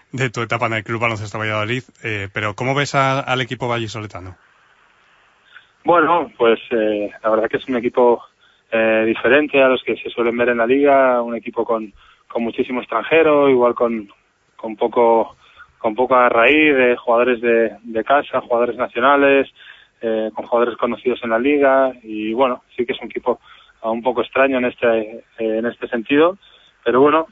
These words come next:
Speaker 2: que, que han competido en, en los últimos partidos, que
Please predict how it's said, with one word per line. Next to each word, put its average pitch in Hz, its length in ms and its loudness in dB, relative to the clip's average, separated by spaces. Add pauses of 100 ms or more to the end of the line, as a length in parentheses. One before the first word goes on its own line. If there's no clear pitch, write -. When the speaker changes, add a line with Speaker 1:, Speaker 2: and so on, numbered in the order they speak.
Speaker 2:
que, 113 440 2 (520)
que 120 120 -2
han 123 120 0
competido 147 840 2
en, 120 320 -2 (120)
en 123 120 -4
los 123 160 -2
últimos 135 320 0
partidos, 175 640 2
que 120 420 2